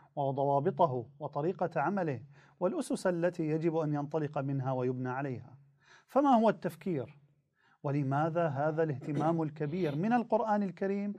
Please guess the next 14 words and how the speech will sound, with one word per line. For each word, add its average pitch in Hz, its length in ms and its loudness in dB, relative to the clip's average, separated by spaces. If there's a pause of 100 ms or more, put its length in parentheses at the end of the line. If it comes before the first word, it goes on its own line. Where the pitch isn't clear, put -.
(260)
بالعقل 151 420 2
والتفكير؟ 143 720 -6 (720)
ما 226 200 4
هي 269 160 8
الأسباب 185 580 4
التي 185 360 0
توجب 160 440 0
علينا 143 380 0
التفكير؟ 151 640 -6 (800)
هل 254 180 6
التفكير 180 760 0 (380)
آلية 170 640 2
قابلة 160 420 2
للتطوير؟ 143 800 -4